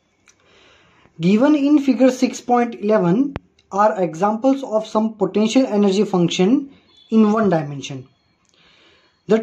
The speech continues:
total energy of the particle is indicated by a cross on the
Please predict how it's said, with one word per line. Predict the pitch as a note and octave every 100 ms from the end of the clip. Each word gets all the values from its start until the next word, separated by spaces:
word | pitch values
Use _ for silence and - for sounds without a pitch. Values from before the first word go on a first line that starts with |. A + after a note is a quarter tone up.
| A3+
total | G3+ G3 D4+ D#4+ C4+ C4
energy | C4 A#3+ C4
of | B3+ A3+
the | C4+
particle | A#3 G#3+ A3 A3+ B3
is | B3 A3+ G#3+
indicated | G#3+ G3+ A3 A3 A3+ F#3+
by | G3 G#3
a | G#3
cross | A3+ F3 F#3+ - - _ -
on | G3
the | F3+